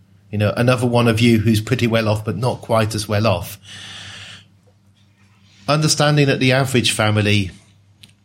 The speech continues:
on an income of, say, twenty-five to thirty thousand pounds actually live on that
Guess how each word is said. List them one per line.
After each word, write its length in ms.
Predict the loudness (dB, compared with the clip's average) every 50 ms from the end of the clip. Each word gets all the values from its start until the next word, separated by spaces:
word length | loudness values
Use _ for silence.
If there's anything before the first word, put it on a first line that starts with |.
| _ _ _ _ -2
on 220 | 0 0 2 2
an 120 | 2 2
income 320 | 2 2 0 -2 -2 0 0
of, 100 | 0 0
say, 200 | 0 0 0 0
twenty-five 560 | 0 -2 -2 -2 -2 -2 0 0 0 0 0
to 100 | -4 -4
thirty 360 | -2 0 2 2 0 -2 -4
thousand 480 | -4 -2 -2 -2 -2 -2 -4 -6 -4 -2
pounds 680 | -2 0 0 0 0 -2 -2 -4 -6 -6 -8 -10 -12 _ _ _ _ _ _ _ _ _ _ -20 -20 _ -4
actually 340 | -2 -2 -2 -2 -2 0 2
live 240 | 2 2 2 2 2
on 140 | 0 0 -2
that 400 | -2 -4 -4 -6 -8 -12 -16